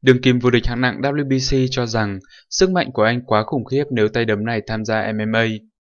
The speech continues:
Trận đấu tranh tài vô địch W B C giữa Deontay Wilder và Tyson Fury sắp diễn ra vào tháng hai tới.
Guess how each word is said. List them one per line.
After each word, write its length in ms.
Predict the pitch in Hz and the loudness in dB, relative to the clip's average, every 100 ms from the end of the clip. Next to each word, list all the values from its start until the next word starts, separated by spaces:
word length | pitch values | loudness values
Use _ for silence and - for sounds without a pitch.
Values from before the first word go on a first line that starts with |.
| _ _ _ - | _ _ _ -4
Trận 180 | 131 110 | 0 4
đấu 180 | 110 | 4
tranh 220 | 110 131 123 | 4 2 2
tài 140 | 123 | 0
vô 120 | 117 | 2
địch 160 | 120 107 | 0 2
W 260 | 127 127 123 | 0 2 0
B 40 | |
C 420 | 123 - 131 123 | 0 0 0 2
giữa 160 | 120 123 | 0 0
Deontay 320 | 135 131 135 135 | 0 -2 -2 0
Wilder 400 | 135 131 135 131 | 0 2 2 2
và 140 | 113 107 | 0 -2
Tyson 360 | 117 113 - 113 | -4 -4 -4 -6
Fury 380 | - 117 117 113 | -4 0 0 0
sắp 180 | - 120 | -4 -6
diễn 180 | 113 113 | -6 -4
ra 240 | 120 113 107 | -2 -2 -2
vào 120 | 101 - | -6 -6
tháng 100 | 98 113 | -10 -8
hai 120 | 113 - | -6 2
tới. 340 | 107 107 135 | 2 2 -2